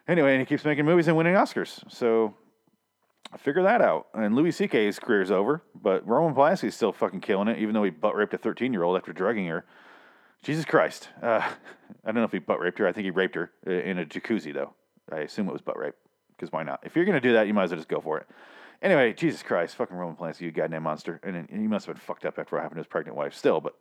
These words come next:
uh, still. I, I get it, but still. You know,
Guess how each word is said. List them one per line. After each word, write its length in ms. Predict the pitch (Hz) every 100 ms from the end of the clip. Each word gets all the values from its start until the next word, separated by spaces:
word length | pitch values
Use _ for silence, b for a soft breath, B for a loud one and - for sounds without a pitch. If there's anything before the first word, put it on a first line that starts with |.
| -
uh, 60 | - -
still. 320 | - - - _ _ _ - _ _ - -
I, 240 | 80 113 151
I 80 |
get 140 | 185 180
it, 60 |
but 100 | 156
still. 240 | - - - _ _
You 140 | - 123
know, 300 | 101 95